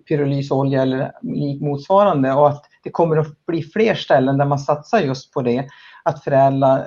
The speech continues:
nära sågspånskällan så att säga, och inte transportera ett ganska oförädlat spån,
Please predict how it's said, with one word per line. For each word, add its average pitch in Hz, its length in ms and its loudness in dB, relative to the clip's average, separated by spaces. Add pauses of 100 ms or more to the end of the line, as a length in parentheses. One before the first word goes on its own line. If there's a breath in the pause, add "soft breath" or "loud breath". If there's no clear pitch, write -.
nära 139 360 2
sågspånskällan 139 2000 -4
så 139 120 -4
att 135 120 -6
säga, 131 460 -2
och 147 480 -8
inte 135 240 -8
transportera 147 1040 -4
ett 147 180 -14
ganska 139 340 -4
oförädlat 143 760 -2
spån, 143 680 -6